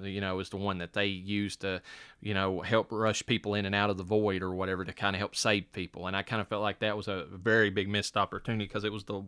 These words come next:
last real good way to, sh-, you know, to kinda show that Theo, you know, mattered, you know, as a, as a, as a hero type character. Um, I don't know.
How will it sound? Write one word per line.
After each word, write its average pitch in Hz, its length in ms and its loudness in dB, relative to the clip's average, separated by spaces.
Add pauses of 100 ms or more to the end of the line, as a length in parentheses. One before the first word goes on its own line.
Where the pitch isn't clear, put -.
last 113 600 2 (540)
real 123 240 8
good 113 160 2
way 113 320 4
to, 101 80 2
sh-, - 160 -10 (100)
you 107 140 0
know, 101 220 2
to 101 200 -6
kinda 107 280 0
show 107 280 2
that 98 160 -4
Theo, 101 640 2 (100)
you 104 160 -4
know, 92 320 -2
mattered, 104 600 4 (260)
you 107 140 -4
know, 98 220 -2
as 104 200 0
a, 95 180 -2
as 101 260 -2
a, 95 280 -4
as 95 140 -12
a 92 80 -6
hero 107 340 2
type - 360 0
character. 107 640 2 (640)
Um, 87 460 -4 (520)
I 117 60 2
don't 113 100 2
know. 107 160 -2